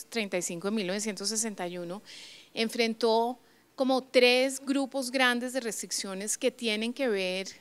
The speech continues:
con, solamente con lo que tiene que ver con la ley. Por un lado, el incora, digamos, era una institución relativamente débil para llevar a cabo eso, y ahora voy a leer un ejemplo del texto.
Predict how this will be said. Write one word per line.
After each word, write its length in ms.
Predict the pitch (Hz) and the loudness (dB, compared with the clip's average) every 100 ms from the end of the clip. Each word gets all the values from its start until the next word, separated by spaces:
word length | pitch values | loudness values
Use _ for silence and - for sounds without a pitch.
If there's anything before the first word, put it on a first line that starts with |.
| _ _ _ | _ _ _
con, 460 | - 262 247 254 262 - - | 2 4 4 2 -4 -10 -4
solamente 880 | - 262 247 277 277 277 254 277 | 2 6 6 6 4 2 0 -6
con 160 | 269 254 | -4 -2
lo 60 | 202 | -2
que 100 | 190 | -6
tiene 200 | 202 196 | -10 -6
que 80 | 233 | -4
ver 140 | 180 | -4
con 180 | 220 226 | -4 -2
la 100 | 208 | 0
ley. 260 | 190 156 - - - - - - | 2 0 -4 -16 -20 -20 -20 -4
Por 180 | 247 240 | 2 4
un 200 | 254 269 | 4 4
lado, 540 | 285 277 240 262 339 - | 6 8 6 2 -4 -4
el 180 | 220 220 | -2 0
incora, 460 | 226 233 220 202 233 | -2 0 0 4 2
digamos, 360 | 254 202 214 | 2 -2 -2
era 140 | 233 247 | -4 -2
una 100 | 254 | -2
institución 560 | 254 262 220 - 208 | -2 -6 -6 -6 -4
relativamente 840 | 214 247 240 - 190 202 226 226 | -2 2 0 0 -4 -2 -4 -2
débil 360 | 254 240 240 247 | 0 2 2 0
para 220 | 262 220 | -4 -4
llevar 360 | 175 170 175 175 | -4 -4 -2 -2
a 80 | 202 | -2
cabo 440 | 240 220 233 233 | 2 4 4 2
eso, 240 | 220 - | 0 0
y 60 | 247 | 0
ahora 200 | 190 185 | 0 0
voy 140 | 196 | 0
a 60 | 208 | 0
leer 280 | 226 190 180 | 2 0 0
un 80 | 196 | -2
ejemplo 340 | 214 220 233 | -2 -2 -2
del 140 | 226 | -4
texto. 480 | - 185 - - 247 | -4 -4 -2 -4 -4